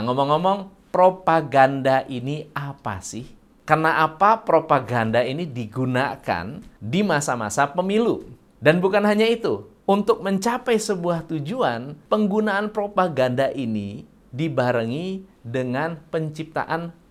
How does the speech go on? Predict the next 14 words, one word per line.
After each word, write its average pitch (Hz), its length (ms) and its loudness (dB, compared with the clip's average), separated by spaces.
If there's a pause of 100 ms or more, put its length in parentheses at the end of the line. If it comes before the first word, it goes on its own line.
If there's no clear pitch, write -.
kebencian 131 960 -4 (240)
sampai 190 960 -4 (340)
menciptakan 180 1040 -6 (240)
common 147 560 0 (320)
enemy. 175 400 -2 (480)
Nah, 135 80 2
di 147 80 0
level 220 480 2
tertentu 220 720 0 (240)
bahkan 202 640 2
digunakan 151 720 -2
sebagai 139 880 0
alat 190 480 -2 (240)
brainwash 160 1400 2